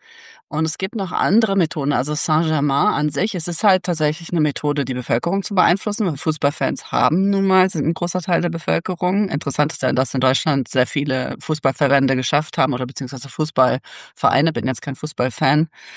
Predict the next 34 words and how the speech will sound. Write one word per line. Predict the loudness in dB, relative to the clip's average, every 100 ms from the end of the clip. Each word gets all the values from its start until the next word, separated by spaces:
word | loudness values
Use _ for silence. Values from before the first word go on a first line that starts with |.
| -18 -18 -20 -20 -2
ähm, | 2 4 2 0
pro-israelische | -2 0 2 0 0 0 0 0 -2 -2
Haltung | 0 0 -2 -4 -4 0
beizubehalten. | 2 2 0 -6 -6 -4 -2 -2 0
Aber | 2 4 2
eins | 2 0 0
der | -4
bekanntesten | -2 -2 -2 -2 -4
Beispiele, | 0 0 0 -4
gerade | -2 -2 0
im | 0
Bereich | 0 0 0 -4 -14
Fußball | -6 -4 -2 2 4 4
und | 0 -2 0
Einfluss | 0 0 -2
von, | -2 -4 -2
das | -4 -4
den | -4 0
Einfluss | 0 0 -2
von | -6
Katar | -6 -2 0 2
deutlich | 4 4 2 -2
macht, | -2 -4 -6
ist |
Theo | 0 0 0
Zwanziger. | 0 0 0 0 2 2
Ich | 2
weiß | -2
nicht, | -2
ob | -4
du |
die | -4
Geschichte | -2 -4 -6 -6
kennst. | -4 -2 -2 -4 -10